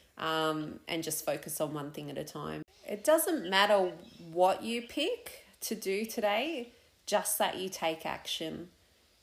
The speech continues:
Um, and so try to think of it like layering. Whatever you pick today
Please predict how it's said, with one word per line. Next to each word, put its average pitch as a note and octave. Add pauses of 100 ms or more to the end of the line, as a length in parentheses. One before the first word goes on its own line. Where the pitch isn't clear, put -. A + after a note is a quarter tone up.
(220)
Um, F3
and F#3
so F3+ (1300)
try G#3+
to G#3+
think G3+
of F#3
it F3
like D#3+
layering. F#3 (840)
Whatever F#3
you G3
pick -
today G#3